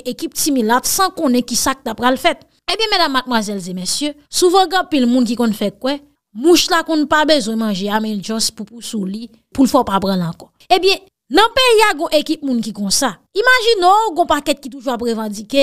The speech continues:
yo vann peyi a, yo fè, e tèl kado, tèl bout yo fè, e tèl kado, tèl bout. Nou plis pran tan nou pou nou kritike, nou plis pran tan nou pou nou boule kawotchou, kraze, brize, men janmen panse kisa nou kapab fè sou yon bout tè, kisa nou kapab plante, kijan nou te kapab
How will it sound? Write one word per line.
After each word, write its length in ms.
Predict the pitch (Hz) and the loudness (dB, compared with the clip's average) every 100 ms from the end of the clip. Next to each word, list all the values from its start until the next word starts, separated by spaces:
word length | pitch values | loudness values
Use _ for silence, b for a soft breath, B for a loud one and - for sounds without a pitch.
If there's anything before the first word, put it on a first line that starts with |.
| 269 | 4
yo 140 | 240 208 | 2 2
vann 220 | 226 214 226 | -2 -4 -4
peyi 400 | 214 185 185 240 | -4 -4 -4 0
a, 140 | 262 262 B 208 | 0 0 B -6
yo 140 | 247 | -4
fè, 140 | 240 226 214 | -2 -2 -2
e 20 | |
tèl 220 | 220 208 | -4 -6
kado, 220 | 208 202 202 | -4 -4 -2
tèl 220 | 226 190 | -2 -4
bout 240 | 196 254 | -6 -8
yo 80 | 240 | -8
fè, 140 | 233 208 | -6 -6
e 60 | 190 | -6
tèl 160 | 214 208 | -8 -8
kado, 240 | 190 185 | -10 -10
tèl 140 | 180 175 | -12 -16
bout. 160 | 180 _ | -20 _
Nou 240 | 277 440 494 | 2 4 4
plis 300 | 571 523 - 415 | 4 4 2 0
pran 180 | 427 - | 0 2
tan 180 | 320 311 | 2 2
nou 160 | 359 | -2
pou 80 | 349 | 2
nou 160 | 302 269 | 2 2
kritike, 400 | 277 - 214 330 | -4 -6 0 0
nou 160 | 349 | 0
plis 160 | 320 311 269 | -2 -2 0
pran 180 | 262 | 0
tan 140 | 254 240 | 2 2
nou 100 | 220 | 2
pou 80 | 233 | 0
nou 160 | 214 | 2
boule 220 | 233 269 254 | 2 2 2
kawotchou, 480 | 226 214 202 262 | 0 0 -2 -6
kraze, 320 | - 214 196 214 | -6 -4 -2 -2
brize, 240 | 208 196 196 | -2 -2 -4
men 80 | 180 | 0
janmen 560 | - - 320 302 254 | 2 4 2 0 -4
panse 640 | - 262 220 202 - 392 370 - | -2 -2 -2 -2 0 0 0 0
kisa 300 | 415 - 320 | 0 2 0
nou 140 | 285 277 | 0 0
kapab 320 | 262 240 196 | 0 0 -2
fè 140 | 277 254 | -2 -2
sou 160 | - | 0
yon 160 | 247 214 | 0 0
bout 160 | 202 - | -2 -4
tè, 140 | - 156 _ - | -12 -12 _ -4
kisa 320 | 403 427 370 | -2 0 -2
nou 160 | 320 | 0
kapab 320 | 302 285 240 180 | 0 2 0 0
plante, 420 | 240 226 - 202 160 _ | 0 -2 -4 -10 -10 _
kijan 320 | 403 381 440 | -2 2 2
nou 80 | 392 | 0
te 160 | 403 381 | -2 0
kapab 460 | 349 311 277 214 | 0 2 2 -2